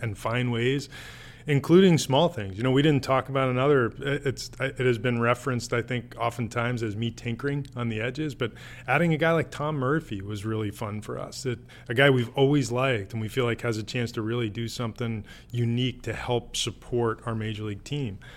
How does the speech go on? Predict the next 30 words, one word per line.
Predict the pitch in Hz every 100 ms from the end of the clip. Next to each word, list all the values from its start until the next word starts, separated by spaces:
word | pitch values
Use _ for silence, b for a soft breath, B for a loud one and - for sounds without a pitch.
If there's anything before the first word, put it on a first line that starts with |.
| B B B
We're, | 131 135
we're | 123 127 - - - - -
Connor | 120 127
Sedzik. | 131 135 143 120 98
We're | 131
trying | - - 135 143
to |
find | - 131 143 135
ways | 117 123 -
to | 107
get | 117 -
better | 120 127 123
in | 113
the | 107
short | - 120 120
term. | - 156 160 - B B B -
And | 143 135 127 123 123 113 107
we | 160
believed, | 147 127 110 104 101 - - -
dating | 135 127 120
back | 127 123 120
to | 120
the, | 113 110 110 -
the, | 117 110 - -
the | - 104 107 -
offseason, | - 151 - 117 107 117 120
I |
think | 120 131
you | 143
guys, | 127 117 113 101 -